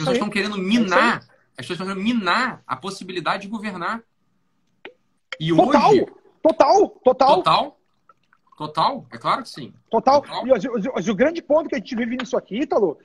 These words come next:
Speaker 2: ah, e aí eu acho lindo tu ter o teu nome aventado, e fora isso, olha o apoio que tu teve geral. Não só de quem te segue, não só de quem tá ao teu lado nessa luta, porque nessa ba-, a gente sabe que é aquela frase clássica do Hemingway, né? O, é importante saber quem tá ao teu lado na trincheira.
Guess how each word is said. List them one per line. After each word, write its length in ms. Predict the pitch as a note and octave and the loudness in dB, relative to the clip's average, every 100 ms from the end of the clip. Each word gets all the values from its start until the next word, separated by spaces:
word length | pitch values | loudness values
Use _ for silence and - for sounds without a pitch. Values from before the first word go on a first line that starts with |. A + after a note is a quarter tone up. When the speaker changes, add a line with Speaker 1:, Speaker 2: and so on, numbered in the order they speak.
| _ - - | _ -20 -6
Speaker 2:
ah, 300 | A3 G#3+ G3+ | -2 0 0
e 80 | G#3+ | 0
aí 140 | A3+ | 2
eu 100 | C#4 | 2
acho 200 | C4+ C4 | 0 -2
lindo 360 | G#3+ A#3+ F4+ D#4+ | -4 -4 -2 -4
tu 180 | C4 - - _ - | -4 -10 -14 _ 0
ter 100 | D4 | 2
o 60 | |
teu 160 | - C#4+ | 4 2
nome 160 | C#4 | 4
aventado, 640 | D4 G3 C4+ - A3+ D#4+ D4+ | 2 0 -4 -2 -2 -2 -2
e 40 | |
fora 260 | - B3 D4+ | -6 -6 0
isso, 340 | F#4 - - _ - | 0 -2 -8 _ -4
olha 240 | F3 D4+ | 0 2
o 40 | G4+ | 2
apoio 320 | - C4 D4+ | -2 -6 -8
que 60 | C4 | -6
tu 100 | G#4 | -6
teve 260 | A#3 F#3+ | -4 -8
geral. 580 | A#3 G#4+ E4 A4 F4+ - _ _ | -6 -4 -4 -4 -4 -8 _ _
Não 240 | F#3 G#4 | -2 -2
só 280 | F4 D#4+ E4+ | 0 0 0
de 120 | A#3 | -2
quem 180 | G3+ C#4+ | -12 -14
te 100 | A#3+ | -14
segue, 440 | - A#3 C#4+ C4 B3+ | -10 -6 -4 -6 -6
não 140 | D4+ | -8
só 160 | C4+ C#4 | -4 -6
de 80 | A3+ | -6
quem 120 | C4 | -8
tá 80 | C4 | -6
ao 80 | |
teu 140 | B3+ A#3 | -2 0
lado 260 | A3+ A#3 - _ | 0 0 -6 _
nessa 240 | G3 A3+ A3+ | -10 -6 -4
luta, 240 | A3 D4+ | -4 -6
porque 180 | - A#3 | -6 -6
nessa 240 | A#3 - | -6 -2
ba-, 200 | B3+ A#3 - - | 0 0 -2 -16
a 60 | D#3+ | -10
gente 180 | B3 | -10
sabe 280 | - C#4+ A3+ | 0 0 0
que 100 | - | -4
é 40 | F3+ | -6
aquela 200 | G3+ F#3+ | -4 -4
frase 340 | - A3 G3+ | -2 -4 -4
clássica 340 | - A3 A#3 | -4 -4 -4
do 140 | B3+ G#3 | -4 0
Hemingway, 380 | C#4 A#3+ F3+ E3 | 0 0 -4 -4
né? 220 | F3 G#3 _ _ _ _ _ | -6 -6 _ _ _ _ _
O, 320 | D#4 A3 B3 | -12 0 4
é 100 | B3+ | 4
importante 840 | C#4 A#3+ C#4+ - C#4+ F#4 G#4 - D4+ | 2 2 2 4 0 0 -4 -6 -4
saber 320 | C4+ G3 D4+ | -4 -2 -4
quem 180 | E4 D#4+ | -6 -4
tá 120 | C#4 | 0
ao 140 | D#4+ | 0
teu 180 | - D#4+ | 0 -2
lado 300 | C#4 B3 C#4+ | 2 0 0
na 100 | E4 | -4
trincheira. 640 | - G4 - D4+ G4+ B3+ | -4 -4 -8 -8 -4 -4